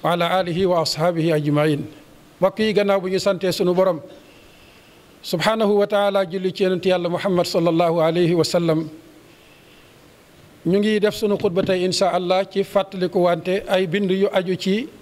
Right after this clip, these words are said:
dundu Yonent Yàlla Muhammad sallallahu alayhi wa sallam. Donte sax bu ñu see-, seetloo ca dëgg-dëgg, mbooleem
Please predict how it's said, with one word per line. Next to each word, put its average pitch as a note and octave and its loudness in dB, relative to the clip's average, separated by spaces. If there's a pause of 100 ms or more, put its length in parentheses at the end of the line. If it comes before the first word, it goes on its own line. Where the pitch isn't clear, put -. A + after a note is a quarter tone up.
(260)
dundu F#3+ 2
Yonent F3 0
Yàlla E3 2
Muhammad F#3 0 (920)
sallallahu F3+ 0
alayhi E3+ 0
wa D#3 2
sallam. C3+ -2 (1600)
Donte G#3 0
sax - -4
bu F3+ -4
ñu G3+ 0
see-, G3 0
seetloo F3+ 0
ca G3 -2
dëgg-dëgg, F3 -2
mbooleem G#3 0